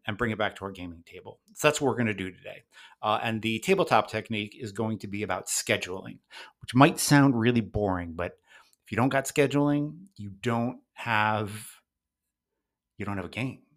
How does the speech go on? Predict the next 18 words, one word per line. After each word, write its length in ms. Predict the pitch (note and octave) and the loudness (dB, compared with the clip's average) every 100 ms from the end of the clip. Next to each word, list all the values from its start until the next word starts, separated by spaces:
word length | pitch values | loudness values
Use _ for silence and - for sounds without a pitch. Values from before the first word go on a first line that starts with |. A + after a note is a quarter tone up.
| _ _ _ _ - | _ _ _ _ -8
So 280 | - A2+ A#2 | 2 4 6
I'm 140 | C3 | 6
not 120 | D#3+ | 4
just 200 | D#3+ C#3+ | 4 0
gonna 160 | D#3 D3+ | 0 0
kvetch, 420 | C3 A#2+ C#3 - | 2 6 6 6
"Oh 120 | C3 | 4
my 140 | C3+ C3+ | 6 6
goodness, 360 | A#2+ A#2+ C3 | 6 4 2
I 80 | G2+ | -2
can't 240 | G2 C3 B2 | -4 -2 0
get 140 | B2+ | 2
everyone 240 | A#2 A#2+ | 2 2
to 60 | A#2 | 2
agree 200 | G#2+ A2+ | 0 0
on 100 | A2+ | 0
a 40 | |
time." 500 | A2 B2+ G#2 F2 G2+ | 0 2 2 0 -6